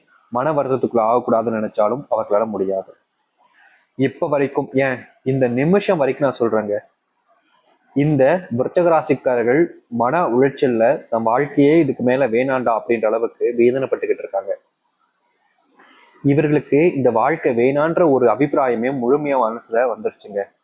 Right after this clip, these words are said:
என்னதான் இவர்கள் மனசளவுல இந்த அளவுக்கு வருத்தப்பட்டு இருந்தாலும்,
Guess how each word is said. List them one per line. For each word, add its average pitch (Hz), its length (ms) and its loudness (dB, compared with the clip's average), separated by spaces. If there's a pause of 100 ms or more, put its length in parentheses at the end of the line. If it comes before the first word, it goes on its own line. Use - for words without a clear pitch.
(480)
என்னதான் 151 600 0
இவர்கள் 131 400 2 (240)
மனசளவுல 143 540 0 (160)
இந்த 135 260 -4
அளவுக்கு 147 360 0 (100)
வருத்தப்பட்டு 120 540 -2
இருந்தாலும், 110 600 -2